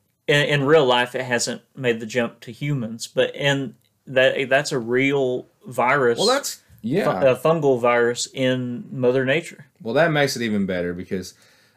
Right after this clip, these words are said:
Speaker 2: I'm ta-, this is, it's a fictional show,
Speaker 1: Mm-hmm.
Speaker 2: but it's layered with a lot of truth.
Speaker 1: Yes.
Speaker 2: So this is a real virus, and in a fictional apocalyptic show, to have his daughter die like that, it,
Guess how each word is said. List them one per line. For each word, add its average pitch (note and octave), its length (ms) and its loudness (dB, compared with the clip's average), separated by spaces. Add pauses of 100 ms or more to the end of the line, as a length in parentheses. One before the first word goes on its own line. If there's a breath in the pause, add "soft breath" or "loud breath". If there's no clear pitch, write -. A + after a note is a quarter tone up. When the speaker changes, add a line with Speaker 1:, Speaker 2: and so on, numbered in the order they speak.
(120 soft breath)
Speaker 2:
I'm D3 140 0
ta-, - 200 0
this F3 180 -4
is, G3 180 0
it's E3 160 0
a - 60 4
fictional E3+ 580 -2
show, G2+ 680 2 (200)
Speaker 1:
Mm-hmm. C#3+ 420 -2 (160)
Speaker 2:
but E3+ 520 4
it's A#2+ 160 -8
layered B2+ 560 4
with G#2+ 140 -6
a G#2 40 -2
lot G#2 220 2
of G2+ 80 0
truth. - 540 -6 (240)
Speaker 1:
Yes. C3 340 2
Speaker 2:
So G#2+ 200 2
this D#3+ 240 -2
is A#2 100 -2
a G2+ 80 2
real A#2 300 4
virus, G2 640 0 (360 soft breath)
and G#2+ 200 0
in B2+ 100 2
a A2+ 80 2
fictional D#3 580 0
apocalyptic A#2+ 800 -4
show, F#2 520 -2 (400)
to A2+ 100 -8
have C3 200 2
his A2 180 0
daughter G#2+ 360 2
die G#2 340 2
like A2 260 -2
that, A#2+ 320 -2 (420)
it, A#2+ 320 0